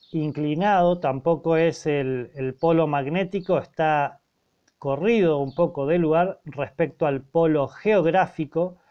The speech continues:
En el polo geográfico tenemos acá el, el meridiano que separa, que es el ecuador, que divide el hemisferio norte del hemisferio sur.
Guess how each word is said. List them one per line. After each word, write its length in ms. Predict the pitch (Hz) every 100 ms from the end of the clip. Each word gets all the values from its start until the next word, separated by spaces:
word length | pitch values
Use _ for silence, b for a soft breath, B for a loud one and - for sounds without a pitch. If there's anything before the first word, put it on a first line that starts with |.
| b b -
En 120 | 131
el 140 | 135
polo 300 | 135 156 156
geográfico 720 | 151 147 139 156 - 160 151
tenemos 640 | - 143 156 156 147 143 _ _ _ _ _ _ _
acá 680 | 127 131 131 151 156 135 - _ _ _ _ _ -
el, 440 | 143 139 143 139 _ _
el 200 | 143 139
meridiano 720 | 139 135 139 151 180 170 147
que 100 | 139
separa, 580 | - 139 - 175 165 147
que 100 | 156
es 160 | 131 -
el 180 | 139
ecuador, 720 | 175 196 - 147 190 175 160 151
que 160 | - 170
divide 580 | 160 147 165 170 165 b b b -
el 180 | 131 147
hemisferio 600 | 151 143 - 160 143 139
norte 560 | 156 180 160 139 131
del 200 | 120 123
hemisferio 640 | 175 175 139 - 175 143 117
sur. 440 | - 196 160 175